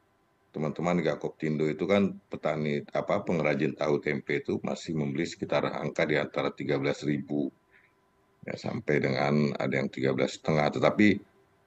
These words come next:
eh, dengan adanya subsidi ini tentu, eh, kita harapkan juga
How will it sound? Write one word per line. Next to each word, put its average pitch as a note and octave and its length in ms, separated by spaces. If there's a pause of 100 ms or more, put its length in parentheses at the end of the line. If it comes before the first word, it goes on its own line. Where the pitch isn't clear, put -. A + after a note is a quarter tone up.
(380)
eh, D#2 320
dengan D#2+ 320
adanya D#2+ 400
subsidi D2+ 640
ini G2+ 160
tentu, G2 560 (480)
eh, - 320 (160)
kita D#2+ 160
harapkan D#2+ 480
juga C#2+ 240